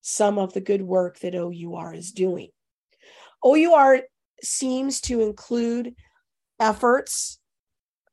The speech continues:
of law enforcement captures in their statistics for their work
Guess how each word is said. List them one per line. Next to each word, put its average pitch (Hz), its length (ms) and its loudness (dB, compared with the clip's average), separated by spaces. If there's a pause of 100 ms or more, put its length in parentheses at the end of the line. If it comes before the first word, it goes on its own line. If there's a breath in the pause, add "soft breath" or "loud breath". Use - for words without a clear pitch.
(380)
of 220 180 4
law 202 340 4
enforcement 233 680 -2
captures 208 680 -4
in 214 140 -4
their 208 140 -2
statistics 202 720 -8
for 196 160 -6
their 185 160 -2
work 185 420 -4